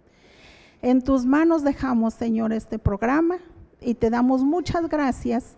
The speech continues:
por habernos permitido convivir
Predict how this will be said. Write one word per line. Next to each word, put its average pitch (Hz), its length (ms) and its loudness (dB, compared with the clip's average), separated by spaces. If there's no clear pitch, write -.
por 285 380 6
habernos 262 640 0
permitido 240 680 -2
convivir 233 840 -2